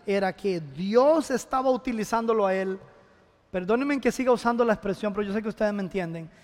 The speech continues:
Dios lo eligió a él para que sea el zorro que se metió al gallinero,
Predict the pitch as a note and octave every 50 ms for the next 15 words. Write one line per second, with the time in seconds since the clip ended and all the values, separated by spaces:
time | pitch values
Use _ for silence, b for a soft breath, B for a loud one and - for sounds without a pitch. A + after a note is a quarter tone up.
0 | b b b b _ - D#3+ D3+ F3+ G#3 A#3 B3 C4+ C#4+ D4+ D4+ - - - -
1 | - - - G#3 G3+ G#3 G#3 G#3 G#3 G#3 D#3+ - A3 C4 B3+ B3 A#3 A#3 A#3+ A#3+
2 | G3+ - G#3 G3+ G3 - G3 F3 - - G#3+ G#3 G3 - - - G3+ G3 F3+ D3+
3 | C#3+ C3 A#2+ - _ _ _ _ _ _ _ _ _ _ _ _ _ _ _ _
4 | _ _ _ _ _ _ _ _ - E3 - F#3 F#3 F3 D#3+ - G3+ G3 F#3+ F#3+
5 | F3+ F3+ F3 E3+ E3 D#3 C#3+ C#3